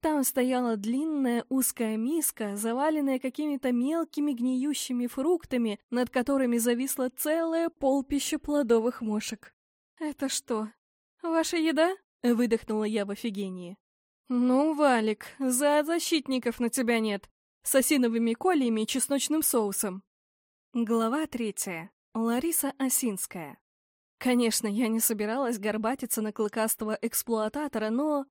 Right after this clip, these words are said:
Как не покормить голодных малышей? Первым делом убедилась, что водопровод работает. На удивление, даже горячая вода была в наличии. Содержимое раковины сгрузила на один из рабочих столов. Гнилые фрукты перекидывала в большую кастрюлю, подождала, пока туда же устремится тучка насекомых,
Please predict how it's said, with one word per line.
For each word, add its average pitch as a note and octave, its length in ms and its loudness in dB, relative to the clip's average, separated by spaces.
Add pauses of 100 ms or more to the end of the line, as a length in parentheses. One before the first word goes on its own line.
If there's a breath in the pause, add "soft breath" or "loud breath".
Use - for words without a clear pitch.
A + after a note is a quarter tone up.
(420)
Как G4 220 0
не F#4+ 140 2
покормить F#4 520 0
голодных E4+ 460 0
малышей? D#4+ 580 -2 (420)
Первым A#3+ 380 2
делом C#4+ 320 2
убедилась, A#3+ 680 0
что - 180 -4
водопровод A#3+ 540 -4
работает. G3+ 580 -8 (240)
На B3+ 160 4
удивление, C4+ 480 2
даже C4 180 0
горячая C#4+ 440 -2
вода B3+ 280 0
была G#3 220 -2
в G3 60 -8
наличии. F#3+ 640 -6 (160)
Содержимое A3 720 0
раковины C4 480 0
сгрузила A3+ 560 0
на A#3 220 0
один B3 260 -2
из C4 240 -4
рабочих G#3+ 420 -4
столов. A3 540 -6 (360)
Гнилые D#4 400 2
фрукты E4+ 400 -2
перекидывала A#3 640 -2
в G3+ 40 -6
большую A3 440 -2
кастрюлю, A3+ 800 -2
подождала, A3 560 -2
пока A3+ 260 -4
туда A3+ 280 -4
же B3 100 -4
устремится G#3 580 -4
тучка B3 320 -4
насекомых, F4 640 -2